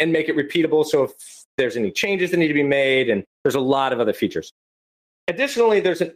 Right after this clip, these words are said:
inventory file. This inventory file is the host that we want to talk to. So Ansible takes the things you wanna do and the host you wanna talk to, and running on your host itself,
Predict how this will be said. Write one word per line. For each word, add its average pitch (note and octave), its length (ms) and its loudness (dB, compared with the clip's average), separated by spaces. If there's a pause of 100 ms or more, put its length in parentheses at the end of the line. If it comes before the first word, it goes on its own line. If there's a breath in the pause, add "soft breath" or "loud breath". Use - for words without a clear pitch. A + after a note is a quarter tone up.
inventory D#3 600 0
file. D#2 380 -6 (300)
This D#3+ 120 -2
inventory G#3+ 440 0
file D#3+ 420 0
is C#3 280 2 (100)
the C#3+ 120 -2
host E3+ 680 0
that C3+ 260 -2
we D3 100 0
want C#3 220 -2
to C3+ 80 -6
talk - 300 -6
to. E2+ 180 -4 (380)
So - 140 0
Ansible C#3+ 420 -2
takes - 460 -6 (100)
the A#2+ 80 0
things F3+ 380 -2
you D3 80 2
wanna B2 180 0
do G#2 420 0 (280)
and B2+ 420 -2
the B2+ 280 0
host F#3 380 -4
you D#3 60 2
wanna B2 160 2
talk - 320 -6
to, G2 300 0 (400)
and D3 200 -2
running F#3+ 280 2
on E3+ 180 0
your G3 380 2
host G3+ 320 -2
itself, F3 580 -2